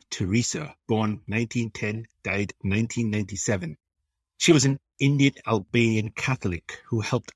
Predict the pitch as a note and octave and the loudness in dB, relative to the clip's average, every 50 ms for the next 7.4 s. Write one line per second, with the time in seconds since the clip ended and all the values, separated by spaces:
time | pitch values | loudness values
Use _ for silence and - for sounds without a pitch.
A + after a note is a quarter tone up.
0 | _ - C3+ A#2 - - A#2+ A#2 - - A#2 G#2+ G2 - _ - - - G#2+ - | _ 0 2 2 2 0 -10 -10 -8 -8 -8 -8 -8 -10 _ -12 -8 -8 -6 -4
1 | - F2+ F2 F2+ - - G2+ G2 F#2+ F#2+ F#2+ F#2+ - - - G2+ F#2 F2+ - - | -4 -6 -6 -6 -6 -4 -2 0 0 0 -2 -2 -6 -6 -4 -4 -4 -2 -2 -2
2 | F#2+ - D#2 D2 - _ _ _ _ _ _ _ _ _ _ _ _ _ _ _ | -4 -4 -4 -12 -14 _ _ _ _ _ _ _ _ _ _ _ _ _ _ _
3 | _ _ _ _ _ _ _ _ _ _ - C3+ C3+ F#3 G#3 A3 G#3 G3+ F#3+ E3+ | _ _ _ _ _ _ _ _ _ _ 0 4 6 8 8 8 6 4 4 4
4 | D3 D3 D3 - - - _ _ _ - A#2 B2 B2 A#2 - _ - C#3+ C#3 C#3 | 4 4 2 0 -4 -10 _ _ _ -2 0 0 0 -2 -4 _ 4 4 6 6
5 | C#3 C#3 C#3 C#3 - A#2 A2 A2+ _ _ - B2+ B2 A#2+ A#2+ A#2+ - A#2 A2+ G#2 | 4 2 0 -2 -4 -4 -6 -6 _ _ 0 2 4 4 2 0 0 -2 -2 0
6 | G2 G2+ G#2 A2 A2 G#2 - - G2 F2+ - _ _ _ _ - - G#2+ - C3 | 0 0 0 -2 -2 -2 -2 -2 -4 -4 -4 _ _ _ _ -8 -6 -2 0 0
7 | G#2 G#2 G#2+ A2 G2+ - - | 0 0 0 -2 -4 -6 -12